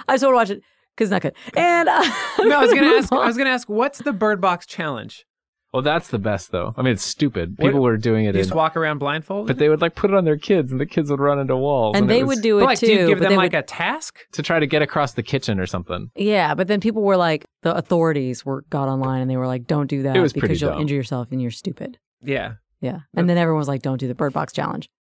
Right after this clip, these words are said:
Speaker 1: Like, I knew that bird box was gonna be a big deal when people here in the office in New York City were talking about it. And then, like, my college roommate, who is a dancer who lives in L A, was telling me about it, and also my mom,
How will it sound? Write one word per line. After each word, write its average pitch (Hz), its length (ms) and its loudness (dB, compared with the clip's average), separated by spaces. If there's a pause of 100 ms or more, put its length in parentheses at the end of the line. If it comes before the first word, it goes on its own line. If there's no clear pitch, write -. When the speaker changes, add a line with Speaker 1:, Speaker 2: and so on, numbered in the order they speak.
(220)
Speaker 1:
Like, 202 220 0 (560)
I 226 120 0
knew 285 160 0
that 311 120 0
bird 214 160 0
box 202 200 0
was 170 60 -4
gonna 175 140 0
be 160 80 0
a 139 60 -2
big 151 160 -2
deal 147 500 -2
when 139 480 -2 (240)
people 226 300 -2
here 180 180 0
in 185 80 0
the 160 120 -2
office 160 500 -2
in 143 80 -2
New 135 60 -2
York 139 180 -4
City 151 240 -2
were 185 100 0
talking 208 320 -2
about 226 220 2
it. 226 260 0
And 165 160 -2
then, 151 180 0
like, 139 240 -4
my 139 200 -2
college 165 280 -2
roommate, 143 360 -2
who 139 260 -2
is 131 220 -4
a - 20 -4
dancer 135 420 -4
who 131 100 -2
lives 131 200 -2
in 127 80 -4
L 123 180 -4
A, 127 300 -4 (460)
was 170 160 0
telling 196 260 0
me 202 60 2
about 202 180 2
it, 202 60 2
and 165 120 0
also 156 180 -2
my 143 120 0
mom, 143 520 0